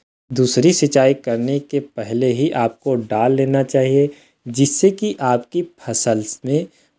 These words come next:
पानी की जो क्षमता होती है ज़्यादा दिनों तक रुकने की, उसमें नमी बनाए रखने की भी ज़्यादा इसमें क्षमता होती है, जिससे कि आपकी फसल में अच्छी तरीके से विकास होगा। और किसान भाइयों,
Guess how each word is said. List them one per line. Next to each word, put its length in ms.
पानी 440
की 220
जो 140
क्षमता 560
होती 400
है 160
ज़्यादा 460
दिनों 300
तक 240
रुकने 460
की, 220
उसमें 320
नमी 380
बनाए 340
रखने 360
की 200
भी 180
ज़्यादा 360
इसमें 340
क्षमता 1120
होती 400
है, 180
जिससे 380
कि 220
आपकी 360
फसल 400
में 240
अच्छी 480
तरीके 500
से 260
विकास 600
होगा। 360
और 200
किसान 500
भाइयों, 340